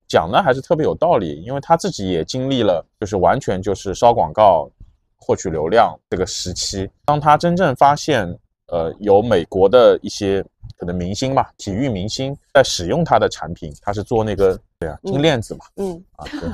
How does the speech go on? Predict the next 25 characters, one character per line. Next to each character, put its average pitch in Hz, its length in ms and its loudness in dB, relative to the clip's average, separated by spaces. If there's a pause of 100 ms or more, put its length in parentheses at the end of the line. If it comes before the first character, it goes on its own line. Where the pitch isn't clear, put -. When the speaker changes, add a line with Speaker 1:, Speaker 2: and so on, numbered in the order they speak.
(140)
Speaker 2:
<laughs> - 220 -20
布 233 80 4
灵 254 220 4
布 269 80 -4
灵。 262 280 2
Speaker 1:
<laughs> - 20 -20
对， 330 120 4
对， 104 180 4
对， 95 80 0
金 131 140 -4
链 135 200 0
子 95 100 -6
这 95 100 -4
个 95 80 2
产 90 220 -6
品， 82 140 -12 (120)
他 143 160 4
居 - 260 -4
然 107 200 4
开 143 240 2
始 87 280 -6
去 101 460 -6
每 95 140 0
天 143 260 -2
在 120 240 4